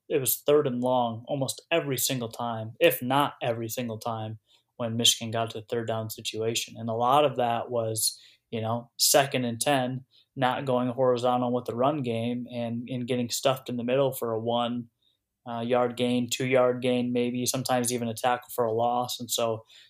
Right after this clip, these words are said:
you've gotta find a way to go horizontal. Um, it was very frustrating to see, you know, I think not as well of a called game. Now, I think Michigan State's defense is better than Minnesota's and played lights out, but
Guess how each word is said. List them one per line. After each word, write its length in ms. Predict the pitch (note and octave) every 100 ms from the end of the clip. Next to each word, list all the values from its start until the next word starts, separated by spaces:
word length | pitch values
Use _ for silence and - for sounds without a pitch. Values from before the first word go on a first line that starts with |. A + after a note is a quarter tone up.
| _
you've 120 | A#2
gotta 260 | B2 D3 D3
find 280 | C#3+ C#3 C#3
a 60 |
way 180 | C3+ C3
to 80 | B2+
go 160 | B2+ A#2+
horizontal. 800 | B2+ B2 A#2+ B2 B2 B2 A#2+ _ _ _ _
Um, 280 | B2 A#2+ A#2+
it 80 | A#2+
was 140 | A#2+
very 260 | A#2 D3 D#3
frustrating 720 | C#3+ D3 C#3 - C#3 C3 C3
to 100 | A#2
see, 640 | B2 - C#3 C3 C3+ C3 C3 _ _ _ -
you 100 | B2+
know, 340 | B2+ B2 B2+
I 120 | C3+
think 260 | A#2+ C3 A#2
not 280 | B2 B2 C3
as 180 | B2+ A#2+
well 320 | B2 C3 C3
of 100 | B2+
a 60 | B2+
called 380 | C#3 C3 C3
game. 360 | C3+ C3 C3+ C3
Now, 120 | A#2
I 100 | A#2
think 220 | - A2+
Michigan 340 | A#2+ A#2 - A#2
State's 300 | B2 A2+ -
defense 520 | B2 - A#2+ A2+ - D3
is 160 | C3+
better 280 | - C3 C3
than 140 | B2+
Minnesota's 640 | C3 B2+ A#2+ C3 B2+ B2 A#2 -
and 160 | A#2 - _
played 380 | - C#3 B2+ A#2
lights 340 | A#2+ A#2+ A#2 C3
out, 380 | A#2+ A2 A2 -
but 240 | A2+ A2